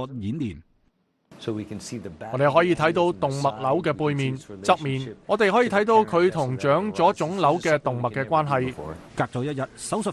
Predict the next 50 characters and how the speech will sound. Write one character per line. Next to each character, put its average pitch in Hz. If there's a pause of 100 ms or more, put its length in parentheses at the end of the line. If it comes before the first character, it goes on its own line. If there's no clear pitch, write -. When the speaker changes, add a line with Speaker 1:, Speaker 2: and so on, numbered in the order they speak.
(100)
Speaker 1:
房 190
裏 165
邊 143
嘅 156
熒 113
幕 110 (100)
顯 185
示 147
盧 135
立 135
實 135
際 160
腦 135
部 131
手 131
術 143
嘅 143
三 196
維 104
立 113 (300)
體 131
影 139
像， 107 (380)
對 175
比 165
染 135
色 -
體， 123 (140)
讓 202
動 196
脈 - (100)
出 -
現 180 (120)
響 233
電 165
腦 170
斷 143
層 107
掃 170
描 127
以 139
及 - (220)
血 175 (100)
管 143
造 139
型 113
影 117
片 127
裏 131
邊， 113